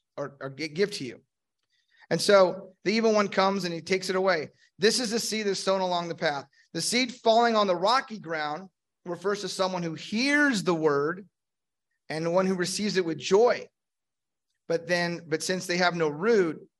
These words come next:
they only last a short time. When trouble or persecution comes because of the word, they quickly stumble and fall away.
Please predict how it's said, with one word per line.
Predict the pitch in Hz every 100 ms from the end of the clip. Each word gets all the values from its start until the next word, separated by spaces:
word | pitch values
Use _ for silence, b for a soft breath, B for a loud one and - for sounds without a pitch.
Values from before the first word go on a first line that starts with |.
| _ _ _
they | 151
only | 165 165
last | 156 151 151 -
a |
short | 123 139 123
time. | - 143 127 - - _ _ _ _ _ b b b
When | 165
trouble | 165 - 233 247 233
or |
persecution | - 202 202 170 - 220 240 - 160
comes | 190 190 214
because | 160 170 - 175 175
of | 165
the | 147
word, | 143 165 196 214 196 _ _ _ _ _ -
they | 147
quickly | 143 165 180 180 131 113 110 _ _ _ _
stumble | - - 165 156 151 143 143 147 - _ _ -
and | 123
fall | 135 139 135
away. | 131 123 104